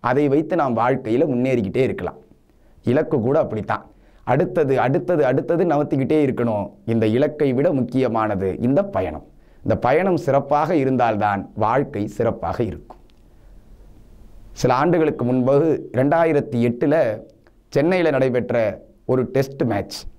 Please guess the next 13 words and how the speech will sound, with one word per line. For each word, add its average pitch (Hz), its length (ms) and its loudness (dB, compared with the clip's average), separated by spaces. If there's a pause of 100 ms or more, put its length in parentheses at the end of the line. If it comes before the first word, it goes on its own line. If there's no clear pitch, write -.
(1160)
தென்னாப்பிரிக்காவுக்கு 127 800 0
எதிராக 127 720 2
அன்றைய 123 460 0
மேட்ச்ல 131 380 0
தான் 156 400 -2 (160)
நம்முடைய 113 360 0
ராகுல் 131 500 0
டிராவிட் 110 480 -2 (360)
பத்தாயிரம் 151 720 0
ரன்களை 131 420 2
டெஸ்ட் 139 320 -2
கிரிக்கெட்ல 113 440 -2
கடந்தார். 107 600 -4